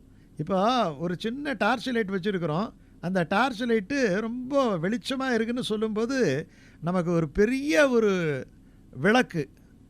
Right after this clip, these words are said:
ஆ, நம்ம இந்த திரைப்படத்துல எல்லாம் பயன்படுத்துறோம் இல்லையா, அந்த மாதிரி ஒரு ஆயிரம் வாட்ஸ் பல்பு போட்டோம்னா அந்த இடத்துல அந்த சின்ன பல்பு எரியறதே தெரியாது. அந்த மாதிரி இந்த சுதர்சன ஆழ்வார் வந்த உடனே சூரியன் இல்லாமலே போயிட்டாராம்,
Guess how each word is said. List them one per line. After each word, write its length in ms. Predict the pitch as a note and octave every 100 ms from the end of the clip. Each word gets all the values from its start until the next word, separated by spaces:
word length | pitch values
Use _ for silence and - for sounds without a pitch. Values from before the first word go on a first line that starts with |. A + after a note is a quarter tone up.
| - -
ஆ, 220 | D#3+ E3+
நம்ம 280 | E3 E3 D#3+
இந்த 320 | D#3 D3+ D3 C3+
திரைப்படத்துல 480 | G#3 A3+ G3+ F#3+ G3
எல்லாம் 280 | F#3+ G#3+
பயன்படுத்துறோம் 520 | F#3+ G#3 G3 F#3 F3 E3+
இல்லையா, 280 | D#3+ G3+
அந்த 280 | E3 E3+ F3
மாதிரி 340 | D#3+ A3 C#4 C4+
ஒரு 140 | A3
ஆயிரம் 540 | D#3+ F#3+ A#3 G#3 F3
வாட்ஸ் 340 | E3+ C#4 - F#3
பல்பு 260 | A3+ B3
போட்டோம்னா 360 | G3+ A3+ G#3+ G#3
அந்த 320 | B3+ A3 G#3
இடத்துல 180 | G3+ A3+
அந்த 300 | C4 G#3+ F#3
சின்ன 240 | - C4 B3+
பல்பு 280 | G#3 G3+
எரியறதே 480 | A3+ G3 A#3+ A3 A3
தெரியாது. 400 | F3+ E3+ D#3+ B2+ - - - - -
அந்த 260 | A2+ F3
மாதிரி 220 | A3+ D4 D4+
இந்த 160 | B3 F#3+
சுதர்சன 400 | A#3 D#4+ A3 C#4
ஆழ்வார் 340 | B3 A#3 G#3+ F#3
வந்த 240 | F#3 G3
உடனே 540 | F3 D3+ B2+ C#3+ F#3 - - - - - -
சூரியன் 480 | - D#4 D#4 D4
இல்லாமலே 480 | A#3+ G3+ C4+ C#4 B3+
போயிட்டாராம், 480 | A3 G#3 F3 D#3+ -